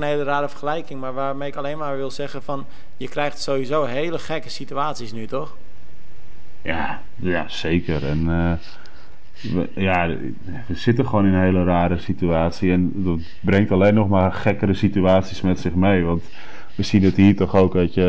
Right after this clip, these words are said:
Speaker 2: een van de belangrijkste dingen weten we allemaal is het bewegen... En, ja, wat, wat kunnen we nu net, zo direct vanaf morgen, of vanaf vanavond, eh, gaan doen, is dat we uiteindelijk nu weer, eh, mogen, een beetje gaan, mogen gaan sporten in wat grotere groepen.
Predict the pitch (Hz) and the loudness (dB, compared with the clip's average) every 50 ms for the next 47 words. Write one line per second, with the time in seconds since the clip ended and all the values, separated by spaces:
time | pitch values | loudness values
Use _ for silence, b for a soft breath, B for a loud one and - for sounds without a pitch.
0 | 87 69 95 95 90 101 95 92 80 95 95 95 95 92 95 92 90 92 95 95 | 4 4 2 2 2 2 0 2 4 4 4 4 4 4 2 2 0 0 0 2
1 | 95 95 92 90 92 90 - 95 92 92 92 90 95 90 92 82 82 90 92 85 | 2 2 2 0 0 0 0 -2 -2 0 0 0 0 0 -2 -2 0 0 2 4
2 | 90 92 101 110 110 - - 85 80 87 87 B B B B B B B B B | 4 4 4 4 2 2 0 -2 -2 -2 -4 B B B B B B B B B
3 | B B 90 92 92 92 92 82 - - - - - - 104 95 92 87 85 87 | B B 0 2 4 4 2 2 -2 -4 -6 -6 -4 0 2 2 4 4 4 2
4 | 90 95 95 117 - - 113 101 98 98 - - 110 104 104 101 101 98 98 101 | 2 2 2 0 0 0 0 0 0 0 0 0 0 2 2 2 2 4 4 4
5 | 101 98 104 104 98 95 95 - - 101 95 98 98 98 98 - - 101 101 92 | 4 4 4 2 0 -2 -2 -2 0 0 2 2 2 0 0 0 0 0 0 2
6 | 90 92 95 104 120 117 120 - 113 104 92 104 - - - - 101 101 98 101 | 2 2 4 4 2 2 2 0 0 0 0 -2 -2 -2 -2 0 0 0 0 0
7 | 104 101 101 101 104 98 104 98 98 110 104 101 101 98 98 - 104 101 101 101 | 0 2 2 2 2 2 0 -2 0 0 2 4 2 2 2 0 0 2 2 2
8 | 104 107 104 101 98 98 104 95 - - 104 101 98 85 65 60 78 104 95 98 | 2 2 2 2 2 0 0 -2 0 0 2 2 2 2 2 2 0 2 2 2
9 | 95 107 110 113 117 113 110 110 98 - 107 110 110 107 110 107 110 107 107 107 | 2 2 2 0 0 0 0 0 2 2 4 4 6 6 6 6 6 6 6 6
10 | 104 104 104 104 107 107 - 113 104 101 98 101 104 101 - - - 98 107 107 | 4 4 4 4 4 2 2 2 2 4 4 4 2 2 0 -2 -2 0 2 2
11 | 101 101 98 - - 110 - - - 131 139 139 135 131 101 90 87 80 - - | 2 0 0 -2 -2 -4 -4 -2 0 0 0 2 2 0 2 2 0 0 -2 -2
12 | 85 78 76 78 73 80 76 76 - - 78 76 - - 80 | -2 0 0 0 0 -2 -2 -2 -4 -4 -4 -4 -4 -4 -4